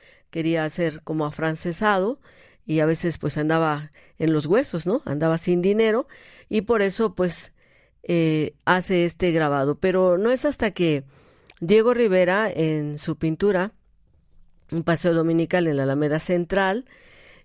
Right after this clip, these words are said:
le da forma y vida a la Catrina, colocándole una estola de plumas, su sombrero con, con plumas de avestruz y todo muy,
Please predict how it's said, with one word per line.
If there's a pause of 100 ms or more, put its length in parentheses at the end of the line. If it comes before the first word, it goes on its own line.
le
da
forma
y
vida
a
la
Catrina,
colocándole
una
estola
de
plumas, (360)
su
sombrero
con, (480)
con
plumas
de
avestruz
y
todo
muy,